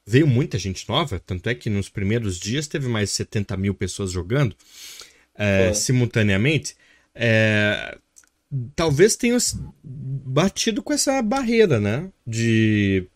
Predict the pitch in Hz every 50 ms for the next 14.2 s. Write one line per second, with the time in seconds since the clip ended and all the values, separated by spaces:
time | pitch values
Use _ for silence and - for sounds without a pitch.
0 | _ _ _ - 214 190 123 110 - - - 165 196 220 - - - 151 - -
1 | 101 95 98 90 85 - - _ _ _ _ _ _ - 143 170 190 - 180 180
2 | 180 202 180 180 160 110 - 143 123 104 98 95 95 92 - 160 175 - - 156
3 | 143 123 110 110 104 98 90 92 87 87 87 - - 107 110 107 104 101 98 -
4 | - 98 90 90 92 90 90 87 87 98 101 104 101 95 95 - - - - -
5 | - - - - - - 104 101 - 110 101 107 101 - - 104 101 107 101 95
6 | 101 101 98 - - 104 - - - 95 92 87 - - 92 92 92 92 92 92
7 | 90 - - - - - - - - - _ 110 98 - _ _ _ _ 131 139
8 | 175 269 269 247 220 214 - 175 156 151 190 240 226 - 220 - - 190 - -
9 | - 175 190 202 220 160 131 127 127 123 120 113 151 170 170 185 - - 117 117
10 | 135 - - - 180 160 156 156 170 165 147 - 175 202 208 185 131 110 104 101
11 | 98 - - 98 - _ - 107 95 90 87 85 82 82 85 87 85 - - -
12 | 85 - - - _ _ _ - - - - - - _ _ - 120 135 139 -
13 | 180 151 - 127 - - 104 95 - 104 101 95 - - - 90 87 87 - -
14 | - - - -